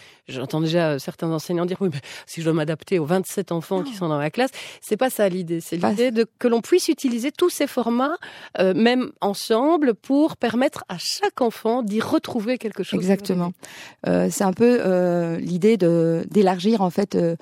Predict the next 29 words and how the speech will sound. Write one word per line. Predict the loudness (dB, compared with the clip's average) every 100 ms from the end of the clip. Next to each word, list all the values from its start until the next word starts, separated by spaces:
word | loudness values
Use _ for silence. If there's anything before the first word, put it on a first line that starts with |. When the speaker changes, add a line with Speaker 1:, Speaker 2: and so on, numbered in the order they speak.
| -10 0
Speaker 2:
le | 2
filet | 2 2 2
pédagogique. | 4 4 4 2 2 -6 -16 _ _ _ -6
Hein, | -2
comme | 0
si, | 0 2 4 6
euh, | 4
nos | 4
élèves | 4 4 4 2
é-, | -2
é-, | -4 -6 -6 -4
étaient | 2 2
des | 2
petits | 0 -2
poissons | 2 2 4 4
et, | 2 0
et | 2
le | 2
système | 0 0 2 2 2
scolaire | 0 2 4 4
actuel | 2 2 2 2 -2 -12 -2
enlève, | 0 2 2 2 0
en-, | -4
envoie | -2 2 4 4
un | 2
tout, | 0 0
tout | 0
petit | 2 2
filet. | 6 4